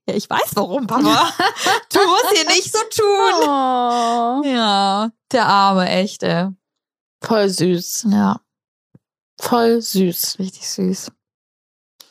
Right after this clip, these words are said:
Speaker 1: Boah,
Speaker 2: Mhm.
Speaker 1: Tini, wir haben echt lang gequatscht.
Speaker 2: Ist so. Hey, das war, heute hatten wir wieder richtig Power, merkst du?
Speaker 1: Mhm.
Speaker 2: Also ich muss sagen, die dritte, nee, das war die vierte.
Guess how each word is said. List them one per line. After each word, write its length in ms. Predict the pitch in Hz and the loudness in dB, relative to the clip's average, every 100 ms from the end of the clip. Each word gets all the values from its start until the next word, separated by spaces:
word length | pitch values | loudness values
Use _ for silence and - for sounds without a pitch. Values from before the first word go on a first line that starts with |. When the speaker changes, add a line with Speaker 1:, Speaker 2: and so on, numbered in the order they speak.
| - - - - - - - _ _ | -20 -20 -20 -20 -20 -20 -20 _ _
Speaker 1:
Boah, 180 | 240 277 | 0 0
Speaker 2:
Mhm. 40 | |
Speaker 1:
Tini, 440 | 226 330 359 247 226 | 2 2 2 2 2
wir 80 | 254 | 0
haben 80 | 240 | 0
echt 260 | 254 262 | -2 -2
lang 160 | 254 254 | -2 -2
gequatscht. 640 | 285 302 339 - - - - _ _ _ _ _ | -2 0 -2 -2 -4 -6 -10 _ _ _ _ _
Speaker 2:
Ist 300 | 247 214 - | -8 -8 -6
so. 240 | 196 190 202 - - - | -4 -4 -6 -14 -16 -10
Hey, 180 | - 247 | -4 -2
das 200 | 254 240 | -2 -2
war, 240 | 233 220 - - | -2 -2 -4 -6
heute 360 | 262 277 330 285 | -4 -2 -2 -2
hatten 240 | 269 - 262 | -4 -2 -2
wir 120 | 254 | 0
wieder 220 | 240 240 | 0 0
richtig 380 | 262 - - - | -2 -2 -6 -4
Power, 320 | - 254 233 | -2 0 0
merkst 360 | 208 226 254 - | 0 -2 -4 -4
du? 100 | 320 | 0
Speaker 1:
Mhm. 280 | 220 208 202 | 2 4 4
Speaker 2:
Also 160 | 190 196 | 4 4
ich 60 | |
muss 120 | 269 | 2
sagen, 280 | 254 254 240 - | 2 -2 -2 -6
die 240 | - 214 202 | -6 -4 -2
dritte, 380 | 226 294 - 359 453 - _ _ _ _ _ | -2 -2 0 0 0 -4 _ _ _ _ _
nee, 180 | 214 196 | 0 0
das 200 | 185 - | -2 -2
war 80 | |
die 80 | 180 | -4
vierte. 420 | 170 226 220 - | -4 -2 -2 0